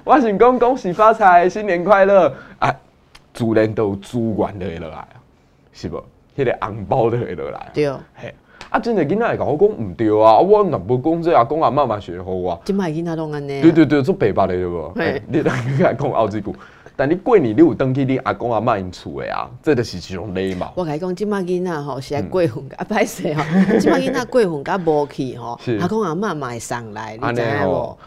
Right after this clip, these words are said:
Speaker 1: 安尼修行啊。
Speaker 2: 啊，搁寄来。你知阮细汉时阵，
Speaker 1: 嗯。
Speaker 2: 若是讲亲戚倒位吼，你无去拜年，
Speaker 1: 对。
Speaker 2: 你迄包你都摕无。
Speaker 1: 是啊。
Speaker 2: 吼，所以你姑婆遐爱去一个，
Speaker 1: 对。
Speaker 2: 吼，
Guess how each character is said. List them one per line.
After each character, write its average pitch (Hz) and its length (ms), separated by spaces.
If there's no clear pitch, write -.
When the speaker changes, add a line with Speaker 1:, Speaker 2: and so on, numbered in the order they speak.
Speaker 1:
安 135 180
尼 - 20
修 131 160
行 - 20
啊。 101 40
Speaker 2:
啊， 110 40
搁 214 100
寄 156 240
来。 123 440
你 285 80
知 302 60
阮 254 240
细 262 120
汉 156 200
时 127 100
阵， 139 180
Speaker 1:
嗯。 87 280
Speaker 2:
若 160 140
是 160 100
讲 214 220
亲 165 180
戚 165 80
倒 170 200
位 143 220
吼， 131 200
你 233 80
无 226 180
去 240 80
拜 196 220
年， 131 240
Speaker 1:
对。 196 100
Speaker 2:
你 214 120
迄 - 20
包 175 240
你 180 60
都 156 140
摕 107 280
无。 76 340
Speaker 1:
是 98 260
啊。 87 100
Speaker 2:
吼， 85 180
所 294 160
以 - 20
你 277 260
姑 196 180
婆 160 260
遐 190 40
爱 202 180
去 147 200
一 - 20
个， 123 520
Speaker 1:
对。 92 140
Speaker 2:
吼， 131 180